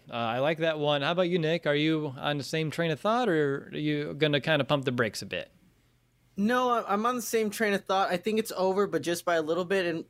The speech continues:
Speaker 2: again, we all have to, we have to see how this rushing attack for the Bears looks like on Sunday too, because maybe they just have to pass the ball a little bit more without David Montgomery. So I'll go over, but it's just by a little bit.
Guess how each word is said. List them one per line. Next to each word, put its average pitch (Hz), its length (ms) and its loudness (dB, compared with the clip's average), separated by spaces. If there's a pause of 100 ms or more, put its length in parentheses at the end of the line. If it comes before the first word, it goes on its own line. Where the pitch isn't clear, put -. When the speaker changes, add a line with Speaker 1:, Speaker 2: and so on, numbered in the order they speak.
Speaker 2:
again, 170 300 0
we 160 100 2
all 185 140 2
have 220 200 -2
to, - 80 -18
we 160 180 -4
have 202 100 0
to 202 100 0
see 190 280 -4
how 165 180 2
this 147 240 -2
rushing 139 720 0
attack 117 420 -2
for 127 80 -4
the 113 80 -6
Bears 110 480 -2 (100)
looks 131 360 0
like 123 180 2
on 117 140 -2
Sunday 117 400 0
too, 135 320 0
because 123 300 0
maybe 135 280 0
they 156 60 0
just 147 200 -4
have 135 280 -2
to - 80 -2
pass 113 340 0
the 110 60 -10
ball 104 240 0
a - 20 -2
little 107 160 0
bit 101 140 -6
more 107 280 -2
without 113 320 -4
David 113 180 0
Montgomery. 104 380 -4
So 175 180 0
I'll 170 100 2
go 226 300 0
over, 202 340 2
but 170 160 2
it's 139 100 0
just 156 160 -4
by 147 80 2
a 139 80 4
little 127 180 0
bit. 92 140 -10